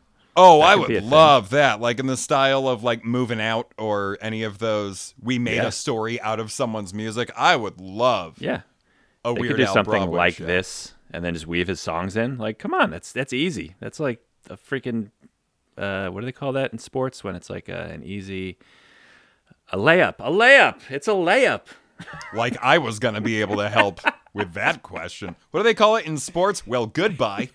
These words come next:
Speaker 1: Tell me when I should turn my brain back on.
Speaker 2: A gimme in golf, you know, a softball. Nothing. Any of these things ringing a bell to you, Jay?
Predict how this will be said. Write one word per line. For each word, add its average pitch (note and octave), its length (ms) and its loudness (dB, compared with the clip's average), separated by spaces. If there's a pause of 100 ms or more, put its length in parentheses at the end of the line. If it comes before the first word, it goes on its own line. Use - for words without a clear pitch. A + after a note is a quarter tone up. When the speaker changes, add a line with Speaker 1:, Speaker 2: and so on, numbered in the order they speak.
Speaker 1:
Tell F#3 160 2
me G#3 140 4
when F3 160 2
I C3+ 80 2
should - 200 -2
turn F#3+ 200 0
my C#3+ 140 2
brain F3 360 0
back F2 300 -6
on. E2 260 -8 (1400)
Speaker 2:
A A#2 120 -4
gimme A2+ 500 -2 (100)
in G2 140 -8
golf, G#2+ 440 -2 (260)
you - 100 -16
know, - 140 -18 (420)
a G2 60 -8
softball. B2+ 760 -6 (800)
Nothing. A#2+ 340 -10 (320)
Any G#2+ 140 -10
of G#2 40 -8
these G2 100 -14
things G#2 200 -8
ringing G#2 200 -4
a - 20 -4
bell G2+ 200 -2
to A2 60 -6
you, A2 100 -6
Jay? A#2 200 -10